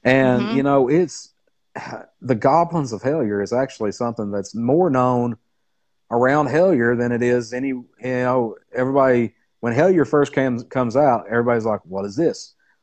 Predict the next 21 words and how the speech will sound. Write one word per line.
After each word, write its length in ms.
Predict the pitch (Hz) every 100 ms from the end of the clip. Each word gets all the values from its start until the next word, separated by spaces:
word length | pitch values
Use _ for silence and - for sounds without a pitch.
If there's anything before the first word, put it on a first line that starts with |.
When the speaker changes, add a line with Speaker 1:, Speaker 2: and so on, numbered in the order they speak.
| _
Speaker 1:
Well, 180 | 113 117
it's 120 | 110
a 40 |
town 320 | 104 104 104 107
in 80 |
eastern 320 | 104 101 131 120
Kentucky. 580 | 143 127 190 - - _ _ _ _
Okay. 340 | - 208 127 135
Speaker 2:
Yeah. 200 | - 294 - _ _
Speaker 1:
But 240 | 143 151 -
you 120 | 175
go 260 | 139 202
to 80 | 226
Hellier 520 | 135 127 117 110 127 143
and 140 | 120
you 100 | 127
say, 300 | 143 - 123
"Hey," 320 | 110 165 110 - _ _
you 320 | 127 135 123 -
find 300 | 139 123 120
anybody, 680 | 113 123 113 101 98 82 -